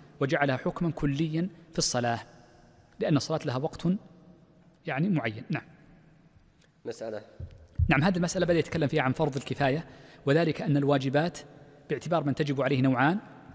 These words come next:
Speaker 1: فرض عين وفرض كفاية. نعم.
Speaker 2: فرض الكفاية واجب على الجميع عند الأكثر، ونص عليه إمامنا.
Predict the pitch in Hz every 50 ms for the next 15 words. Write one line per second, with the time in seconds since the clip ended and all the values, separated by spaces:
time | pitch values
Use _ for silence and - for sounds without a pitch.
0 | - - - - - - - - - 139 - - 156 147 131 135 127 165 175 165
1 | 143 127 - 160 151 143 - - - 123 104 101 - - 147 113 - - - -
2 | - - - - - - - - - 120 117 117 117 113 - - 120 - 123 117
3 | 120 117 113 120 107 120 120 117 120 117 117 113 110 107 117 117 117 110 113 113
4 | 110 117 117 113 107 117 120 110 107 104 80 107 - - - 113 113 117 - -
5 | 127 113 113 110 - - 113 110 113 113 110 107 123 110 120 113 104 104 101 104
6 | 104 101 95